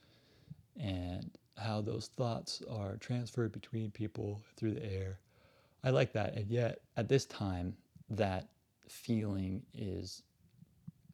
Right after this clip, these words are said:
all of that goodness is being interpreted and interpolated down to a place of horror, pain, uh,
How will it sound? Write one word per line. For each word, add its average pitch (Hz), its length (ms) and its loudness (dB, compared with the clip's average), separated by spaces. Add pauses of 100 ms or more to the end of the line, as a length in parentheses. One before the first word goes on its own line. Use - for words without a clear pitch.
(100)
all 113 300 2
of 98 140 0
that 90 340 -2 (440)
goodness 98 600 0
is 87 440 -6
being 95 760 -4 (460)
interpreted 98 640 -2
and 87 120 -6
interpolated 90 760 -6
down 90 300 -8
to - 120 -8
a - 40 -8
place - 420 -6 (120)
of 92 460 -4 (1120)
horror, 117 720 4 (380)
pain, 98 600 2 (1200)
uh, 95 360 0